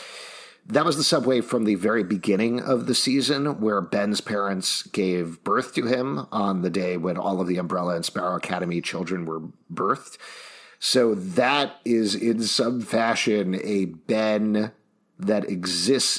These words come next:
in this new world who is there in addition to the Ben who has wandered out of the door, is the way that I understand it.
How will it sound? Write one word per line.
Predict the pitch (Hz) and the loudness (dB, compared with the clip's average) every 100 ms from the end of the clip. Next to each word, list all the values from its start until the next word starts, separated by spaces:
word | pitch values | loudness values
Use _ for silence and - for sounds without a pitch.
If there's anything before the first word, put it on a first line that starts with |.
| - | 0
in | 113 101 | 0 2
this | 101 - | 0 0
new | 98 107 | 2 2
world | 98 98 95 92 87 | 2 2 2 2 0
who | 92 95 | 0 0
is | 80 | 0
there | 104 95 92 90 | 0 2 0 0
in | 107 101 | 0 0
addition | 90 85 117 - 113 92 87 | 0 0 0 2 0 0 -2
to | - 98 | -2 -2
the | 87 | -2
Ben | 80 95 87 82 | -4 -2 0 -2
who | 80 92 | -2 -2
has | 87 | -2
wandered | 87 80 80 76 | -4 -4 -4 -4
out | 78 | -6
of | 71 | -8
the | - | -12
door, | - - - - _ - | -10 -10 -12 -18 _ -4
is | 101 92 | -4 0
the | |
way | 92 | -2
that | 80 78 | -2 -4
I | 71 | -6
understand | 64 - - - | -8 -10 -12 -12
it. | - | -12